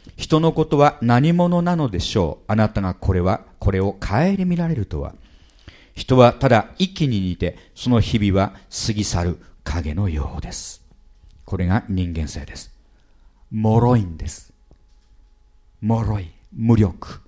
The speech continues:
Nothing。しかし、神はイザヤ書にありますね。えー、折れた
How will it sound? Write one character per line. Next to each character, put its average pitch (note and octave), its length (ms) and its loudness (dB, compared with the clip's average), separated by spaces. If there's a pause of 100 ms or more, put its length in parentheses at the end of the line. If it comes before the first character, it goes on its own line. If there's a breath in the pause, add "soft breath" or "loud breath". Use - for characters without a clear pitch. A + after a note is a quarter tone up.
(420)
Nothing。 - 560 -6 (2000)
し - 140 -8
か F3+ 260 6
し、 D#3+ 380 2
神 D3 340 2
は A2+ 200 4
イ G#2+ 100 -2
ザ B2+ 100 2
ヤ B2+ 120 2
書 A2+ 120 -6
に F#2+ 80 -2
あ E2+ 60 0
り E2+ 80 -4
ま E2+ 120 -6
す - 140 -12
ね。 F2 400 -4 (720 soft breath)
え F2 1000 0
ー、 - 120 -20
折 D#3 260 8
れ B2 80 2
た F2 280 -8